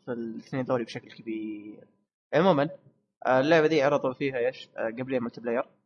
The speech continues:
وكيف إنك تقدر تدمر أي شيء حرفيًا قدامك،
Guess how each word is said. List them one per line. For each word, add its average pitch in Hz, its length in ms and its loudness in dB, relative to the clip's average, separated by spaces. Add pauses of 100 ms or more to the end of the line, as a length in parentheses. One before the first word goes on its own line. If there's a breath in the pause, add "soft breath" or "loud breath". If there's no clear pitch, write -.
(240)
وكيف - 440 -4
إنك 123 280 -4
تقدر 131 460 -4 (360)
تدمر 135 500 -4
أي 170 220 -2
شيء 131 240 -6
حرفيًا 127 420 -8
قدامك، 98 600 -12